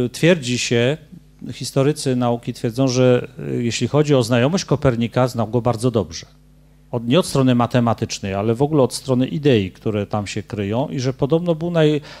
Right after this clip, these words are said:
najlepszym krytykiem, y, tradycyjnej koncepcji geocentrycznej przed Galileuszem, y,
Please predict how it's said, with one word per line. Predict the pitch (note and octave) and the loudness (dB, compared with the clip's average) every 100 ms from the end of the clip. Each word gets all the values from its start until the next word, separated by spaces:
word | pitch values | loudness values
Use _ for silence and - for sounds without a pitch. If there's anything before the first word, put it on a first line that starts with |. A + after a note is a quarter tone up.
| - | -2
najlepszym | C3+ D3 F3 - F3 E3 - - - | 2 4 4 2 0 0 -6 -18 -16
krytykiem, | - D#3 D#3 D3+ D#3 C3+ C3 C3 | 0 2 2 0 2 2 2 0
y, | B2+ B2+ B2+ B2 | 0 0 -2 -2
tradycyjnej | C#3 B2 B2+ - D3+ B2+ A2+ | 0 0 0 0 -2 0 -2
koncepcji | - A2 - A2 - A2+ | -4 -8 -6 -8 -6 -4
geocentrycznej | A#2 A#2 A2+ A#2 G#2+ G#2+ G#2+ - B2 C3 | 2 2 2 0 0 -2 -4 -4 -2 -2
przed | C3+ - E3 C#3 | 0 0 2 2
Galileuszem, | C3+ B2 G#2+ G2 G2 - F#2+ G2+ | 2 2 0 -2 -4 -6 -6 -6
y, | G2+ | -6